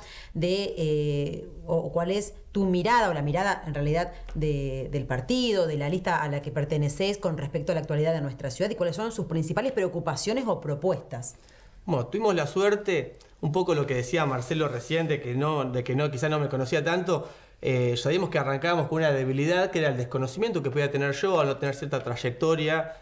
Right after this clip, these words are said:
Speaker 2: en la política local. Así que lo que hicimos fue abocarnos a la calle, al cara a cara
Speaker 1: Bien.
Speaker 2: con la gente, al, al, al
Speaker 1: ¿Y qué pasó
Speaker 2: escucharnos y
Speaker 1: ahí?
Speaker 2: que nos escuchen. No, excelente repercusión. Nosotros trabajamos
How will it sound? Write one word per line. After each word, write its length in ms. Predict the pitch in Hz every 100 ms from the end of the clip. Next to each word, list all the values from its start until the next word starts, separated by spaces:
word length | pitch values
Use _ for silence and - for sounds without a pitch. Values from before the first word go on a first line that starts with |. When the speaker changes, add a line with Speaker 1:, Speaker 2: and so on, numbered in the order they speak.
| -
Speaker 2:
en 80 | 123
la 140 | 117
política 440 | 127 147 143 127
local. 460 | 131 143 175 180 180 - - -
Así 220 | - 170
que 100 | 165
lo 100 | 135
que 60 | 123
hicimos 260 | 185 175
fue 120 | - 165
abocarnos 440 | 143 165 170 147
a 40 |
la 120 | 127 120
calle, 300 | 107 - - -
al 240 | - 120 120
cara 220 | 147 135
a 60 | 131
cara 180 | 143
Speaker 1:
Bien. 100 | 175
Speaker 2:
con 60 | 123
la 80 | 120
gente, 440 | 190 208 208 196
al, 380 | 165 135 127 127
al, 260 | 127 123 117
al 220 | 127 131
Speaker 1:
¿Y 40 | 165
qué 140 | 139
pasó 140 | - 208
Speaker 2:
escucharnos 240 | 214 202
y 20 |
Speaker 1:
ahí? 80 | 160
Speaker 2:
que 60 | 135
nos 120 | 127
escuchen. 440 | 123 139 117 104 - - - - -
No, 200 | 320 226
excelente 380 | 202 151 180 160
repercusión. 800 | 143 135 135 143 214 214 226 240
Nosotros 320 | 127 185 185
trabajamos 640 | 147 131 170 165 160 131